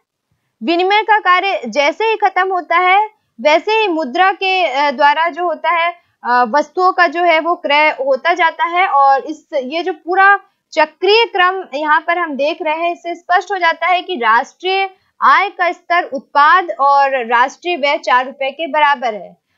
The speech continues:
और ये चक्रीय प्रवाह ये भी बताता है कि मुद्रा की जो मात्रा चलन में है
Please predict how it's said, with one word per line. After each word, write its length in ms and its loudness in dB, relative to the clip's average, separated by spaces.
और 140 0
ये 260 -2
चक्रीय 460 -2
प्रवाह 400 2
ये 220 -4
भी 100 -4
बताता 440 -2
है 260 -2
कि 140 -8
मुद्रा 460 -4
की 140 -6
जो 120 -8
मात्रा 400 -4
चलन 480 -2
में 140 -6
है 200 -6